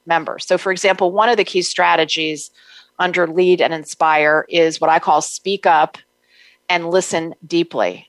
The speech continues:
So this is the importance and the power of communications and being able to do so in a collaborative way. So teams have to be collaborative nowadays, or they will absolutely fall apart.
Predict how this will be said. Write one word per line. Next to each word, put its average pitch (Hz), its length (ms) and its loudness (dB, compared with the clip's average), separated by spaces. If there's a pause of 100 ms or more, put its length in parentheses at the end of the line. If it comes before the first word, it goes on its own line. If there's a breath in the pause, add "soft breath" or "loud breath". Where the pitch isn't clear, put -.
(140)
So - 200 -4
this 233 240 0
is 208 120 -8
the 190 120 -4
importance 196 680 -6
and 170 120 -8
the 165 40 -10
power 170 680 2 (460)
of 165 480 0
communications 170 1040 -4
and 160 120 -12
being 170 220 -4
able 170 400 0
to 170 140 -10
do 185 200 -8
so 165 420 2
in 160 220 -4
a 156 180 0
collaborative 156 840 0
way. 143 320 0
So 160 240 -2
teams 202 600 -2 (140)
have 185 300 -2
to 190 100 -2
be 175 160 4
collaborative 165 600 0
nowadays, 127 680 -6 (400 loud breath)
or 175 180 4
they 170 160 2
will 165 240 2
absolutely 160 1000 -2
fall 151 220 2
apart. 185 440 0